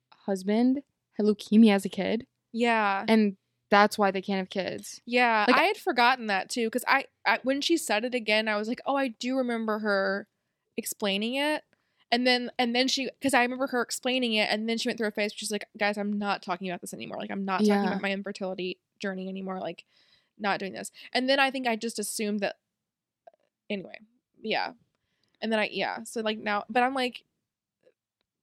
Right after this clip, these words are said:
Speaker 2: "You're so brave for, like, posting your I V F journey, like, in real time,"
Speaker 1: In
Speaker 2: 'cause I'm like,
Speaker 1: yeah, I would be
Speaker 2: it's so
Speaker 1: sh-
Speaker 2: it
Speaker 1: yeah.
Speaker 2: chancy. Like, like,
Speaker 1: Yeah.
Speaker 2: what if it doesn't work out, then, like, you have to publicly, like, grieve it with her. Like, people are gonna be asking them. I'm
Speaker 1: Really?
Speaker 2: sure she's gonna,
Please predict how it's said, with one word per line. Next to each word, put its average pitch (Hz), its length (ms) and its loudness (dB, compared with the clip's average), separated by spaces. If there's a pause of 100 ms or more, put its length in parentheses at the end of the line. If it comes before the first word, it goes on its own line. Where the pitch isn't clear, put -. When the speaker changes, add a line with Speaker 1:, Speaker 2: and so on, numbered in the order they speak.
(400)
Speaker 2:
"You're 277 320 -2
so 254 200 0
brave 202 340 0
for, 220 100 -8
like, 202 160 -4
posting 202 400 -6
your 196 120 -4
I 185 140 -2
V 202 140 -2
F 180 120 -2
journey, 185 300 -6
like, - 240 -10 (160)
in 214 260 -2
real 196 200 -2
time," 202 260 -6
Speaker 1:
In 240 140 10
Speaker 2:
'cause 208 100 4
I'm 233 140 0
like, 220 280 2
Speaker 1:
yeah, 190 320 8 (480)
I 208 120 2
would 269 140 4
be 285 180 4
Speaker 2:
it's 254 120 -2
so 262 600 4 (460)
Speaker 1:
sh- - 260 -6 (960)
Speaker 2:
it 170 180 -18 (240)
Speaker 1:
yeah. 202 300 6
Speaker 2:
chancy. 262 600 0
Like, 208 260 4
like, 226 80 4
Speaker 1:
Yeah. 370 300 8
Speaker 2:
what 208 160 4
if - 60 -4
it - 40 -6
doesn't 254 240 0
work 233 180 -2
out, 311 220 2
then, 247 140 2
like, 233 180 -2
you 240 100 -4
have 269 120 -4
to 240 100 -2
publicly, 254 420 -2
like, 214 220 0
grieve 220 320 -2
it 226 40 0
with 220 120 -4
her. 226 100 -6
Like, 214 200 -2
people 254 180 -2
are 247 60 2
gonna 240 200 -2
be 220 140 -4
asking 220 540 -2
them. 185 340 -6
I'm 202 60 0
Speaker 1:
Really? 277 320 6
Speaker 2:
sure 294 120 -2
she's 269 100 -4
gonna, 247 220 -4